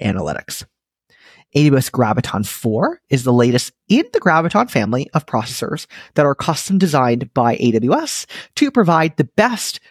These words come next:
price performance for workloads in Amazon E C two. They provide up to thirty percent better compute performance compared to A W S Graviton three processors. A W S announces the preview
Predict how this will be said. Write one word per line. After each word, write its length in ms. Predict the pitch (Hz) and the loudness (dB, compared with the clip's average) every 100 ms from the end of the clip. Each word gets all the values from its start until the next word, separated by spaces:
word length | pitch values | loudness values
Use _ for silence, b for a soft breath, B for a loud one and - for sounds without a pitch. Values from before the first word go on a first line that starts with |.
| b | b
price 440 | - 180 185 185 - | -4 0 0 0 -6
performance 640 | - 175 147 139 135 - | -4 -2 2 2 0 -2
for 180 | - 127 | -8 -6
workloads 600 | 120 165 - 170 160 151 - - | -4 -4 2 2 2 -2 -10 -2
in 320 | 320 226 247 _ _ - | 2 2 0 _ _ -2
Amazon 380 | 156 151 147 - | 0 0 -2 -2
E 120 | 113 | -6
C 180 | - 92 | -6 -8
two. 320 | - 117 - _ _ B B B B | -4 -6 -8 _ _ B B B B
They 120 | 165 | 0
provide 420 | 180 156 156 147 - | 2 2 2 2 -2
up 140 | 523 - | -6 0
to 140 | 294 | -2
thirty 400 | - - 220 294 | 0 0 2 2
percent 480 | - 214 - 165 147 | 0 0 0 -2 0
better 220 | 123 120 | -2 -2
compute 340 | - 123 - - | -4 -10 -12 -12
performance 600 | - 285 277 240 220 - B B B | -6 -2 0 0 -2 -10 B B B
compared 420 | 202 170 160 - | 0 4 2 2
to 140 | - | 0
A 60 | 143 | 2
W 140 | 139 | 2
S 100 | 139 | -2
Graviton 640 | - 123 117 - - 113 117 | -2 0 0 -2 -4 -6 -6
three 240 | - 110 | -10 -10
processors. 880 | - - 294 339 - - - - - - _ _ _ _ _ _ - | -12 -2 0 0 -4 -10 -12 -14 -18 -20 _ _ _ _ _ _ -2
A 120 | 277 | 2
W 200 | 254 233 | 4 2
S 140 | 214 | 2
announces 460 | 196 185 175 180 175 | 0 2 0 -2 -4
the 120 | 170 | -6
preview 600 | - 175 156 156 160 | -4 -2 -2 -2 -2